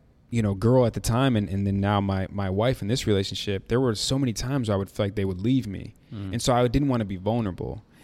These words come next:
Speaker 1: And I didn't want to, I had to have control of the situation because I was
Speaker 2: Mm-hmm.
Speaker 1: like, if this doesn't work out, I need to be the one that calls it. I need to
Speaker 2: Right.
Speaker 1: be the one that ends it because I
Speaker 2: Mm-hmm.
Speaker 1: can't face abandonment again.
Speaker 2: Right.
Speaker 1: <laughs> You know?
Speaker 2: Mm-hmm.
Speaker 1: So I think a lot of men out there struggle with that, maybe unknowingly.
Speaker 2: Yeah.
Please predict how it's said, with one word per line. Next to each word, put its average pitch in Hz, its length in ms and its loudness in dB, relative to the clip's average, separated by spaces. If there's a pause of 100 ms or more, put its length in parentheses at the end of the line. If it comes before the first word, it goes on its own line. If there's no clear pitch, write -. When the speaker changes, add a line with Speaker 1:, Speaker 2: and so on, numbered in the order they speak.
Speaker 1:
And 110 100 0
I 107 60 0
didn't 123 320 0
want 113 340 -2
to, 104 640 -2
I 123 100 0
had 143 200 0
to 131 60 0
have 117 180 -2
control 127 380 -2
of - 40 0
the 101 40 -2
situation 107 680 -4
because 110 240 -2
I 120 80 0
was 110 160 -2
Speaker 2:
Mm-hmm. 104 80 -4
Speaker 1:
like, 101 260 -2 (920)
if 180 280 0
this 143 220 2
doesn't 123 260 2
work 104 220 -2
out, 104 260 0
I 139 140 -2
need 147 220 -2
to 104 80 -6
be 104 120 -6
the 92 120 -6
one 90 320 -8
that 87 160 -12
calls 95 360 -4
it. - 180 -10 (100)
I 113 80 0
need 131 40 4
to 135 140 4
Speaker 2:
Right. 107 100 0
Speaker 1:
be 107 80 0
the 101 120 -4
one 95 160 -4
that 92 140 -6
ends 107 220 -2
it - 120 -6
because 110 180 0
I 143 140 2
Speaker 2:
Mm-hmm. - 120 -6
Speaker 1:
can't 143 160 2
face 139 280 0
abandonment 101 580 -4
again. 107 580 -2
Speaker 2:
Right. 98 320 2
Speaker 1:
<laughs> 139 140 2
You 127 80 4
know? 123 220 2
Speaker 2:
Mm-hmm. 104 360 -8 (160)
Speaker 1:
So 135 360 0
I 127 80 -4
think 143 200 -4
a 127 40 -2
lot 123 220 0
of 107 60 -4
men 131 200 -2
out 127 180 -6
there 113 140 0
struggle 143 360 -2
with 113 120 0
that, 101 160 -2
maybe 156 260 2
unknowingly. 107 840 -2
Speaker 2:
Yeah. 90 260 -8